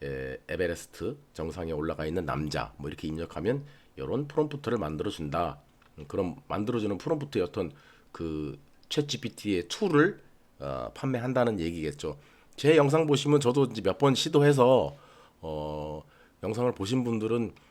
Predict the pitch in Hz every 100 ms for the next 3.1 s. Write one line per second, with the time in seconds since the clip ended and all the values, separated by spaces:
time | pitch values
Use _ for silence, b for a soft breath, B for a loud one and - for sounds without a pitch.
0 | b - 87 101 120 110 113 - 143 -
1 | 113 - - 95 98 87 92 92 92 82
2 | - 76 73 69 65 - b b b _